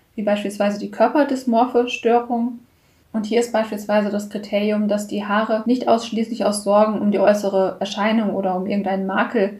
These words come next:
zu beseitigen, ähm, ausgerissen werden. Und als weitere Diagnose wird hier auch die psychotische Störung genannt, dass also das Haare ausreißen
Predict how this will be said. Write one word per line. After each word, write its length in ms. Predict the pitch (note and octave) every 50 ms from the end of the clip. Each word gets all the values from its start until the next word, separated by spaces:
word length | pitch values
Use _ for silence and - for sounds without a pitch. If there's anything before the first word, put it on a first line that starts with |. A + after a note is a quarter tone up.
| - -
zu 120 | - G3+
beseitigen, 760 | G3+ - - E3+ F#3+ G3 - G#3 F3+ G3 F#3 F3+ F#3+ - - - _ _ _ _ _ _ -
ähm, 220 | F3 E3+ F#3+ F3
ausgerissen 600 | - G3 G#3 G#3 G3+ - - F#3 F3+ - E3+ E3
werden. 420 | D#3+ D#3+ D#3+ D#3+ - - F#3+ - - _ _ _ _ _ _ _ _ _ _ _ _ _ _ _
Und 60 | A#3
als 200 | G#3+ G3+ G3+ -
weitere 380 | - G3 G3+ G#3 B3 C#4 A#3+ G#3+
Diagnose 560 | G#3 A3 G3+ G3+ G#3+ G3+ G#3+ G#3+ A#3 G#3+ -
wird 160 | G#3 G#3 G#3
hier 140 | - G#3 -
auch 80 | G#3 -
die 100 | - -
psychotische 640 | - - - G#3 G#3 A#3 A#3 A#3+ D#4+ D4+ - C#4+ C4+
Störung 420 | - - B3 A#3+ B3 B3 A#3+ A#3
genannt, 360 | A#3+ A3+ A3 A3 G#3+ A3+ A3 - - - _ _ _ _
dass 160 | - A3 G#3 G#3
also 220 | G3+ G#3 G#3 G3
das 260 | G3 G3 - - -
Haare 360 | G3+ G#3 A#3 B3+ C#4 B3 -
ausreißen 760 | A3+ A3 A3 - - - G3+ G3 G3 - - G#3 G#3 - -